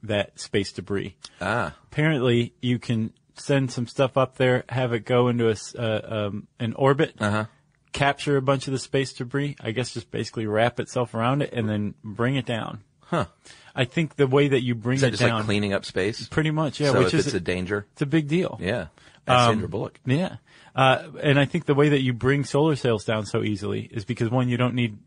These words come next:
Speaker 1: fuel to bring 'em down.
Speaker 2: Yeah.
Speaker 1: Um, and you can just angle 'em a certain way so that the sunlight pushes 'em down toward Earth and they burn up.
Speaker 2: Oh.
Speaker 1: Yeah.
Speaker 2: That's pretty nifty.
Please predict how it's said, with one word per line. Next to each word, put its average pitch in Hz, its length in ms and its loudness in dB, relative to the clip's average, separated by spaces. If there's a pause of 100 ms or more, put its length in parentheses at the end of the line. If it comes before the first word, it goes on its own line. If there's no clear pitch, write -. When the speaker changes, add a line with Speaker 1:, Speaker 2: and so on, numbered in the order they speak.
Speaker 1:
fuel 117 520 2 (280)
to 120 100 -4
bring 113 180 0
'em 104 100 -4
down. 98 360 -4
Speaker 2:
Yeah. 85 220 -2 (380)
Speaker 1:
Um, 101 420 2 (300)
and 113 420 0
you 127 140 -4
can 123 140 -4
just - 320 -6
angle 131 340 2
'em 110 100 0
a 101 60 -4
certain 104 340 -6
way 107 160 -2
so 104 140 -12
that 110 240 -4
the 107 80 -8
sunlight 113 460 -6 (100)
pushes 120 340 -4
'em 107 100 -6
down 107 220 -4
toward 107 260 -6
Earth 143 400 0
and 110 100 -8
they 110 80 -4
burn 107 260 -6
up. - 140 -8 (640)
Speaker 2:
Oh. 165 300 -10 (340)
Speaker 1:
Yeah. 143 100 -8 (420)
Speaker 2:
That's - 140 -12
pretty 87 200 -8
nifty. 78 340 -10